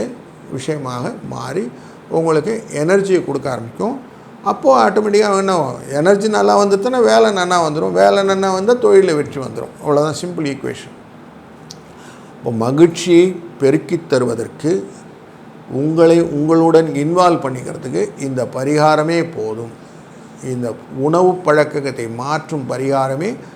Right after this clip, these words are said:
சுக்கிரனின் பரிகாரமாக எடுத்துக்கொண்டு சின்சியரா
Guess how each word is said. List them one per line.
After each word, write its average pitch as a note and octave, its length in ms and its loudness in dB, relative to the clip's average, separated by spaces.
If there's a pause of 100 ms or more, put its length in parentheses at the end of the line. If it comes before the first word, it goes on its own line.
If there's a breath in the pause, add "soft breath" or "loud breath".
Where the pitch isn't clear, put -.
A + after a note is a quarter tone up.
(220 loud breath)
சுக்கிரனின் E3+ 640 -2
பரிகாரமாக B2+ 760 -4
எடுத்துக்கொண்டு D3 580 -8 (500 loud breath)
சின்சியரா F#3+ 580 -4